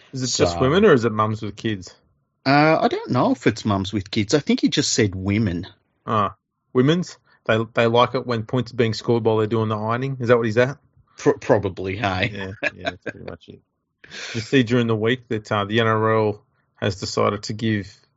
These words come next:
Speaker 1: uh, the sixteen N R L clubs a combined total of seven million dollars?
Speaker 2: Was it seven million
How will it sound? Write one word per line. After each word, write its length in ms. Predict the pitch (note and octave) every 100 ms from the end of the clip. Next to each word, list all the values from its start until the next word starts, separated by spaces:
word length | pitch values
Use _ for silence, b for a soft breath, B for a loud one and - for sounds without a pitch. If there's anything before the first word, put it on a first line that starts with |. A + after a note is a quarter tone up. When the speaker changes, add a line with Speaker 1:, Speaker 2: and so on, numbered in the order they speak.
| -
Speaker 1:
uh, 440 | G#2 F#2+ F2 D2+ E2+
the 120 | G#2
sixteen 360 | - - A2+
N 120 | G#2+ G#2
R 200 | G2+ G2+
L 60 |
clubs 500 | G#2 G#2 F#2+ - - - - - _
a 60 | -
combined 460 | - G#2+ A2 G#2
total 220 | - G#2+
of 100 | G#2
seven 300 | - A#2+ A#2
million 240 | A#2 A2+ G#2+
dollars? 440 | A2+ C3+ F3 - _ _ _ _ _ _ _ _ _ _ b b b b _ -
Speaker 2:
Was 160 | C3 D3+
it 180 | C#3 -
seven 440 | - E3 F3 D#3+
million 440 | D3 C3+ A2+ G#2